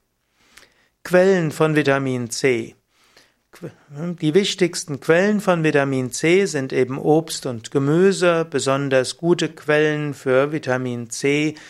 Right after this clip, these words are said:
sind ja zum Beispiel die Zitrusfrüchte. Zitrusfrüchte sind eben insbesondere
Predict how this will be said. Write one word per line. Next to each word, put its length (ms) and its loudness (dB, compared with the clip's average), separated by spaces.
sind 380 -6
ja 160 0
zum 160 -6
Beispiel 380 -2
die 140 -10
Zitrusfrüchte. 1300 -2
Zitrusfrüchte 1040 -2
sind 220 -4
eben 280 -2
insbesondere 1200 0